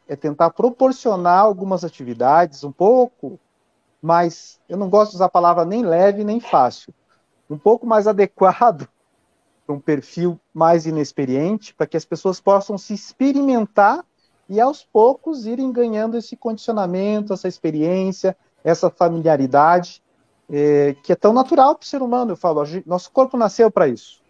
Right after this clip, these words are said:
é que a gente não usa. Então, se você passar por esse umbral que eu falo do, do, entre aspas, sofrimento inicial, você vai começar a encontrar um prazer, assim como em outras atividades físicas também.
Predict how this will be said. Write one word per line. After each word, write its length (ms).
é 100
que 80
a 40
gente 240
não 200
usa. 260
Então, 340
se 140
você 420
passar 420
por 180
esse 240
umbral 600
que 80
eu 100
falo 280
do, 220
do, 180
entre 260
aspas, 400
sofrimento 960
inicial, 640
você 220
vai 120
começar 380
a 40
encontrar 360
um 120
prazer, 600
assim 260
como 160
em 40
outras 240
atividades 540
físicas 420
também. 340